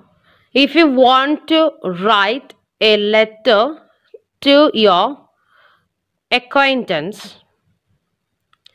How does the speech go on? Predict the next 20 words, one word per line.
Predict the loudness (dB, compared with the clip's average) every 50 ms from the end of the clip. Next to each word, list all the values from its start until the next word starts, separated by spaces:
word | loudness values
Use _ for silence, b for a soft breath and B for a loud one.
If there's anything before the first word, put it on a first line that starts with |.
| b b b b b b b -6 -6
acquaintance | -6 -4 -2 0 0 2 0 -2 -4 -2 -2 0 0 0 -2 -4 -2 0 2
means | 2 2 2 0 -2 -6 -10 -20 _ _ _ _ _ _ _ _ _ _ _ _ _ _ -2
a | 0 0 -2 -2 -4 -2 0
person | 0 2 2 2 0 -2 -4 -4 -2 0 0 0 -2 -6 -10 _ _ _ _ _ _ _ _ _ _ _ _ -10
one | -6 -2 0 0 0 0 -2 -6 -4 -2 0
knows | 0 0 0 0 -4 -6 -10 -18 -20 _ -20 -20 -18
slightly, | -10 -6 -4 -2 -2 -2 -4 -6 -8 -10 -10 -10 -10 -10 -16 _ _ _ _ _ _ _ _ _ _ _ -12 -4 -2 -2
but | -2 -2 -4 -8 _ _ _ _ _ -6
who | -2 0 0 0 0
is | -2 -2
not | 0 0 2 2 2 2 0 -2 -8 _ _ -4 -2 -2
a | -2 -2 -6 _ _ _ _ _ _ _ _ -2
close | 0 2 2 2 0 -2 -4 -6 -14 -20 -20 _ -10 -6
friend. | -6 -4 -4 -6 -12 -20 -20 _ _ _ _ _ _ B B B B B B B B B
You | 0 0 0 0 0 -2
can | -4 -4 -6 -6 -4 -4
begin | -4 -2 -2 -2 -2 -2 -2
the | -2 -2 -2
letter | -4 -4 -2 -2 0 0 0 0 0 0
with | 0 -2 -2 -4